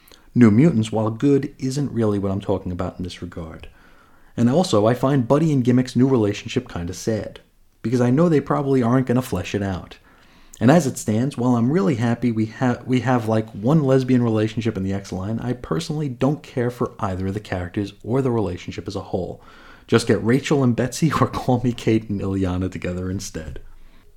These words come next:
And you're right, we really don't have the, uh, the Teen Titans book of the X-Line right now, do we? And I usually compare, uh, whatever they're doing in New Mutants right now to what they do with the new Teen Titans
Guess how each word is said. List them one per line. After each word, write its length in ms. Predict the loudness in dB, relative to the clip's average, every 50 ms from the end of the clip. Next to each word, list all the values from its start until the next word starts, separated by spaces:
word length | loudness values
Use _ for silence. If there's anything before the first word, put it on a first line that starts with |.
| -16 -8
And 160 | -4 -2 0
you're 100 | 0 0
right, 240 | 2 2 2 0 0
we 120 | 0 -2 -2
really 340 | -2 -2 -4 -2 -4 -4
don't 300 | -2 -2 0 0 0 0
have 600 | -2 -4 -6 -4 -4 -4 -4 -4 -6 -8 -12 -14 -16 -18 -20 -20 -20 -20 -20 -20 _ _ _ _
the, 220 | -6 -4 -2 0 0
uh, 140 | 0 0 -2
the 80 | -4
Teen 340 | -6 -6 -2 2 4 4 4
Titans 520 | 2 0 -2 -2 -2 -2 0 -2 -4 -4
book 360 | -4 -8 -8 -8 -8 -16 -20 -20 -16 -10 -10 -10 -10 -8 -4
of 160 | -4 -2 -2
the 120 | 0 -2
X-Line 420 | -2 -2 -4 -6 -6 -6 -4 -6 -6
right 140 | -6 -6 -6
now, 160 | -6 -6 -8
do 220 | -6 -4 -4 -2
we? 240 | -2 -4 -6 -6 -8
And 160 | -6 -6 -6
I 200 | -4 -2 0 2
usually 380 | 4 6 6 6 6 4 4 4
compare, 800 | 2 0 -2 -2 -4 -2 0 2 2 2 2 2 2 0 -4 -12 -16 -20 -20 -20 -20 -20 -20 -16 -10
uh, 340 | -8 -4 -2 -2 0 0 -2
whatever 360 | -2 -2 0 2 2 4 4
they're 160 | 4 4 4 6
doing 300 | 6 6 8 8 8 6
in 80 | 6
New 120 | 6 6 6
Mutants 320 | 4 2 0 -2 -4 -6
right 160 | -6 -6 -4
now 200 | -4 -4 -4 -4
to 520 | -4 -6 -4 -2 -2 0 0 -2 -2 -4 -6 -4 -2
what 180 | -2 -2 0
they 140 | 0 -2 -2
do 280 | -2 -2 -4 -2 -2 -2
with 280 | -2 -4 -6 -6 -4
the 100 | -6 -4
new 160 | -2 -2 -2
Teen 260 | -2 -2 -2 -2 -2 0
Titans 460 | 0 0 -2 -2 -4 -6 -6 -8